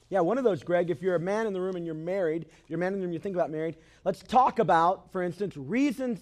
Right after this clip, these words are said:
not to get married. You ready to do this for a second? 'Cause here's what happens, guys. A lot of us, you know, we get married, and yet if we were to sit down and make a list like we're about to do here in a reason, in, in a moment, it makes no logical sense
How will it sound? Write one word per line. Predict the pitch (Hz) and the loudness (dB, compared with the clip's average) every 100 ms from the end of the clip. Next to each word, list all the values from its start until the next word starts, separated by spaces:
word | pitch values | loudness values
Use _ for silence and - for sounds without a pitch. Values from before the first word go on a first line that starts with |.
| - | -8
not | 202 208 196 - - | -2 2 2 -2 -10
to | 175 | -2
get | 180 160 | -2 -2
married. | 151 113 85 - | -6 -6 -12 -4
You | |
ready | 165 202 | 0 2
to | 208 | 0
do | 202 | -4
this | 220 208 | -4 -4
for | 214 | -6
a | |
second? | - 226 220 - _ _ _ - | -10 -12 -14 -18 _ _ _ -2
'Cause | 214 | 2
here's | 285 | 4
what | 294 | 6
happens, | 277 233 220 | 6 4 0
guys. | 170 170 175 - - | 0 0 -2 -8 -10
A | - | 2
lot | 202 254 359 | 6 8 8
of | 294 | 10
us, | 247 254 294 - _ _ - | 12 12 10 0 _ _ -2
you | 226 | 2
know, | 269 | 2
we | 254 | 2
get | 196 262 247 | 4 4 4
married, | 254 311 269 220 240 | 2 2 2 0 0
and | 240 247 | 0 2
yet | 262 247 | 2 2
if | 226 175 | 0 0
we | 302 | 0
were | 381 349 | 2 0
to | |
sit | - 320 233 | -2 -2 2
down | 294 294 | 4 4
and | 254 | 2
make | 262 247 | 2 2
a | |
list | 233 226 269 302 - | 2 2 6 6 6
like | 233 202 | 2 2
we're | 247 | 4
about | 254 233 | 6 4
to | |
do | 202 | 2
here | 247 233 | -2 0
in | |
a | 226 | 0
reason, | 226 185 - _ - | -4 -8 -14 _ -8
in, | 262 | -6
in | 214 208 214 | -4 0 0
a | 214 | 2
moment, | 240 226 208 | 4 2 4
it | |
makes | 247 185 | 2 2
no | 240 302 262 | 0 2 6
logical | 247 285 311 392 320 277 | 8 8 6 0 -4 -4
sense | - 381 269 175 - | 0 0 0 -4 -14